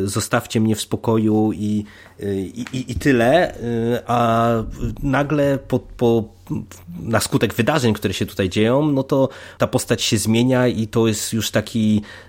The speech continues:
e, nie tylko silny i wyszkolony w walce i super wytrzymały gość, ale też, e, niebywale inteligentny, powiedziałbym, e, i daje się tutaj poznać jako taki człowiek, e, no, bo to jest człowiek, to też jest w sub-, to, to było dla mnie mega zaskoczenie,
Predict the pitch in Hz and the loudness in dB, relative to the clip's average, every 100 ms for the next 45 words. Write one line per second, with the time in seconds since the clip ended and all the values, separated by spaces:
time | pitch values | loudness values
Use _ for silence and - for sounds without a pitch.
0 | - 98 98 95 87 123 127 113 104 104 | -8 -4 -2 -2 0 0 2 -2 0 0
1 | - 117 110 110 107 101 98 101 107 - | 0 0 2 2 2 0 -2 -4 -4 -2
2 | 107 107 95 95 104 104 - 101 - 101 | 0 0 -2 0 -2 0 -2 -4 -4 -2
3 | 104 101 101 - 107 104 101 110 117 - | -2 -2 -6 -2 0 2 2 0 0 0
4 | 113 107 110 - - 110 107 104 104 78 | 0 0 -2 -2 -2 2 4 4 0 -4
5 | 76 71 95 113 104 107 113 113 110 107 | -8 -6 0 0 2 0 2 2 4 2
6 | 113 104 117 113 127 98 - 87 82 87 | 0 0 0 2 0 0 -4 -4 -2 0
7 | 90 80 92 95 98 - - - - 92 | -2 0 0 0 -2 -6 -18 -18 -4 -2
8 | 87 - - - 110 110 101 104 110 107 | -2 -4 -20 -6 0 0 0 2 2 2
9 | 98 - 110 - 104 110 - 101 104 104 | -4 -2 -2 0 0 2 0 0 0 -2
10 | - 104 104 104 107 87 90 - - 104 | -2 0 2 4 2 -2 -10 -12 -2 2
11 | 107 - - 117 107 104 98 - - 98 | 2 -2 -2 2 4 4 0 -8 -6 -6
12 | 90 - 98 87 92 104 107 - - 90 | -4 -6 -6 -2 0 2 2 0 -2 0
13 | 87 - 95 95 98 - - 101 - 101 | 0 -2 0 0 0 -2 -2 0 0 0
14 | 117 101 104 107 110 107 104 92 98 - | 0 2 2 2 4 2 2 0 0 -2
15 | - 104 101 131 | -2 2 2 2